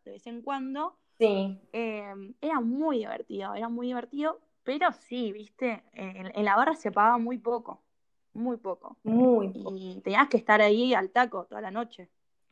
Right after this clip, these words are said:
Speaker 2: Sí, sí, sí, olvídate. O sea, no había descanso, no había nada. <laughs>
Speaker 1: <laughs> No,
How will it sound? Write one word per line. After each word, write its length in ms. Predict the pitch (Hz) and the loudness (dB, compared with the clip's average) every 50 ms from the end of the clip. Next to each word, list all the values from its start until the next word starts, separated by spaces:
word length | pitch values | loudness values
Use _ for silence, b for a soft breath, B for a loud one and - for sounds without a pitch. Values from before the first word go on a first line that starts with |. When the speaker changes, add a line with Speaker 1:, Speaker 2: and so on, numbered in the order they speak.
| _ _ _ _ _ _ _ | _ _ _ _ _ _ _
Speaker 2:
Sí, 160 | 220 220 214 | 0 0 0
sí, 180 | 196 - 196 190 | -2 -4 -6 -8
sí, 180 | 190 - 196 190 | -2 4 6 8
olvídate. 680 | 185 175 160 170 175 180 175 175 180 - 170 160 160 | 8 6 4 4 4 6 6 6 4 0 -4 -8 -8
O 80 | 156 - | -12 -16
sea, 180 | _ 165 160 | _ -14 -10
no 120 | 160 170 180 | -6 -4 -2
había 200 | 175 185 196 190 | 0 2 2 2
descanso, 1000 | 180 151 - - 202 180 175 185 196 190 185 185 - - 208 196 190 190 190 185 | 2 0 0 0 2 2 2 0 -2 -4 -8 -10 -8 -4 -2 -2 0 0 0 -2
no 80 | 185 185 | -2 -2
había 180 | 185 190 190 | -2 0 0
nada. 420 | 185 190 175 165 180 190 196 - _ _ | 0 0 -2 -2 -4 -8 -12 -14 _ _
<laughs> 40 | _ _ _ _ _ _ _ _ _ _ - | _ _ _ _ _ _ _ _ _ _ -8
Speaker 1:
<laughs> 640 | 302 311 - - 320 - 277 - - - - - | -8 -8 -8 -10 -6 -6 -6 -6 -6 -10 -6 -4
No, 80 | 254 | -2